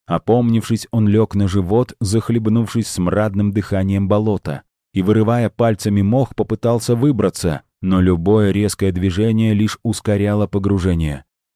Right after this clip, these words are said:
Когда похотливая слякоть добралась до груди, началась паника. Мысли метались по извилистым тропам памяти, пытаясь найти выход, а душа, собрав небогатые пожитки для эвакуации, застыла с мольбой, глядя на Надежду —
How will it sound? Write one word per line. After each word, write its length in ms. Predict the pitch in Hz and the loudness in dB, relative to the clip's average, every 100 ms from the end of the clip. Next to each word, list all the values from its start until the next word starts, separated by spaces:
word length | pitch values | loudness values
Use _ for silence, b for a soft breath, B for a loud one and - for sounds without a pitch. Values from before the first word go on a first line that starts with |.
| - | -4
Когда 400 | 92 78 78 104 | -4 -2 -2 -2
похотливая 720 | - 90 95 - 107 104 98 | -4 -4 -4 -2 -2 0 -2
слякоть 580 | - 95 104 - 95 80 | -2 -2 -2 -4 -8 -6
добралась 520 | 90 92 98 107 90 | -4 -2 0 0 -2
до 120 | 98 | -2
груди, 500 | 95 98 92 113 127 b b | 0 -2 2 0 0 b b
началась 480 | - 170 85 82 82 | -6 -4 -2 -2 -4
паника. 600 | - 98 87 76 76 65 _ _ | -2 -2 -2 -6 -10 -12 _ _
Мысли 380 | - 98 95 95 | -2 0 0 0
метались 500 | 95 98 - 98 98 | 0 0 -2 -2 -2
по 160 | - 95 | -2 -2
извилистым 580 | 90 87 98 95 - 95 | -2 -4 -4 -4 -4 -4
тропам 400 | - 98 98 92 | -2 -2 -2 -4
памяти, 540 | - 101 110 - 113 b - | -2 -2 -2 -2 -4 b -6
пытаясь 420 | 104 101 101 90 | -2 0 -2 0
найти 260 | 107 - | -4 -2
выход, 460 | 107 113 92 80 - _ | 0 0 -2 -8 -12 _
а 100 | - | -6
душа, 440 | 90 87 - 107 110 | -2 -2 -2 -4 -4
собрав 440 | _ 101 92 101 - | _ -2 0 0 0
небогатые 500 | 90 95 98 95 87 | -2 0 -2 -2 -4
пожитки 480 | 85 90 101 - 87 | -2 -2 -4 -6 -6
для 220 | 85 87 | -6 -4
эвакуации, 800 | 101 90 - 98 117 - 123 117 b _ | -4 -4 -2 -2 0 -2 -2 -2 b _
застыла 580 | 85 85 - - 92 87 | -4 -4 -4 -2 0 0
с 100 | 78 | -2
мольбой, 400 | 82 78 71 82 | -4 -4 -2 -4
глядя 380 | 76 80 80 76 | -2 -2 -2 -4
на 140 | 76 | -4
Надежду — 680 | 76 76 73 98 90 95 | -4 -4 -2 -4 -2 -4